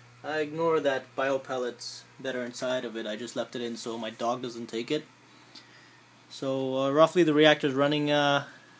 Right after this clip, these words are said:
about twenty-nine point five inches high. The base is set at eight point seven five width. Length is fourteen inches on it. I am running a Panworld X P E thirty on it.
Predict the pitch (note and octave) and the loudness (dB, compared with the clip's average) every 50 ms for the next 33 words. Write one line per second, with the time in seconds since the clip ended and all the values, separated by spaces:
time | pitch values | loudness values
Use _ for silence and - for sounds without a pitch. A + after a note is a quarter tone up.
0 | - - - - - C3 C3 - - D#3+ D#3 D3+ D3 C#3+ D3 C#3+ C#3 - - D3+ | -20 -20 -12 -4 -4 -4 -4 -2 -4 -2 -2 0 0 0 -2 -2 -4 -6 -4 -4
1 | D3 C#3+ C#3+ C#3 C3 - - - - - - - - - - - - - - - | -2 -2 -4 -6 -8 -10 -12 -12 -12 -12 -20 -20 -20 -20 -20 -20 -20 -20 -20 -20
2 | - - D3 C#3+ D3 D3 D3+ C#3+ - C#3 C3 C3 - B2 C#3 D#3 D#3+ E3 E3 E3+ | 0 4 6 6 6 4 2 -2 -2 -6 -6 -8 -6 0 2 4 4 6 6 4
3 | E3+ E3 - - - - C3 B2+ A#2+ D3 D3 D#3 D#3+ D3+ - C#3+ C3+ - - D#3 | 4 4 -4 -18 -10 -8 -8 -4 2 4 6 6 6 4 2 -4 -4 0 2 2
4 | D3+ C#3+ C#3 C3+ C3 - - C#3 D3 D3+ D3+ - - D3 C#3+ C3+ - - D3 C#3 | 4 4 2 0 -2 -4 -4 -2 -2 -2 -4 -6 -6 -4 -4 -4 0 0 0 0
5 | C3+ C3 B2+ - D3 C#3+ D3 D3 D3+ D3+ C#3 C3 C#3 D3+ E3 E3+ E3+ - - - | 0 -4 -4 0 2 2 4 4 2 0 0 0 2 2 2 2 0 -6 -20 -20
6 | - - - - - - - - B2+ C#3 D3 D3+ D3+ C#3+ B2 - - - D3 C#3+ | -20 -20 -20 -20 -20 -20 -12 -4 -2 -2 -2 0 -2 -4 -6 -6 -6 -4 -2 -2
7 | C#3 C#3+ C#3 C3 C#3 D3+ D#3 - E3+ D#3+ D#3+ E3 E3+ F3 F3+ F3 F3 - D#3+ - | -2 -4 -6 -8 -6 -6 -6 -6 -6 -2 0 0 2 2 0 -2 -4 -6 -18 -18
8 | - C3+ B2+ C3+ D3 D#3 D#3+ D#3 D3+ D3+ E3 D#3+ D3 C#3 - - - - - E3 | -12 -8 -6 -4 -4 -2 0 -2 0 0 0 -4 -4 -6 -8 -14 -16 -6 -2 0
9 | E3 E3 E3 D#3 D3+ D#3+ D#3 D#3 D#3 D#3 D3+ D3+ - - - - - - - - | 0 0 0 0 2 2 4 4 2 2 0 -2 -8 -10 -10 -10 -16 -20 -20 -20
10 | - - - - - - - D#3+ E3 - - - - F3 E3 D#3+ D#3+ D#3+ D#3+ D#3+ | -20 -20 -20 -20 -18 -4 -4 -2 -2 -2 -6 -4 -4 -4 -4 -4 -4 -4 -4 -4
11 | D3+ - - - - - - F#3 F#3 G3 F#3+ F3 D3+ C#3+ C#3 D3 F#3 A3 | -6 -8 -10 -16 -16 -2 4 6 8 8 8 6 2 0 0 0 -2 -2